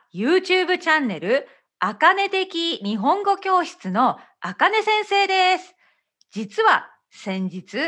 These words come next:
あかね先生のチャンネルの動画に、特別ゲストとして出させていただきました。今日は、あかね先生がゲストです。私は、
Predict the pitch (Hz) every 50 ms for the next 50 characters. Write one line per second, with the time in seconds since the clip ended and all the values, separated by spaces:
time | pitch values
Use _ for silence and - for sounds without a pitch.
0 | - - - _ - 160 - - - 254 330 349 339 359 370 370 381 370 - 339
1 | 320 302 262 233 196 175 175 - - 190 220 233 247 262 254 247 240 240 233 233
2 | 226 214 147 - 202 208 247 294 302 294 277 277 294 302 247 - - _ _ _
3 | _ _ _ _ _ - 233 233 233 349 392 403 403 403 403 403 381 381 370 254
4 | 285 359 427 415 - - - 339 330 330 277 285 277 - - - 359 359 370 339
5 | 233 190 196 196 - 233 208 254 247 - 214 202 190 190 190 196 233 240 - 285
6 | 302 320 311 320 - 247 - - - - _ _ _ _ _ - - 214 180 147
7 | 139 151 202 254 262 - - _ _ _ 170 180 - - 277 359 415 427 427 440
8 | 440 453 440 440 381 359 349 262 240 196 190 190 226 220 - - - 190 170 156
9 | 147 143 151 - _ _ _ _ _ _ _ _ _ _ _ _ _ 143 147 -
10 | 190 - - 190 190 220 247 233 180 -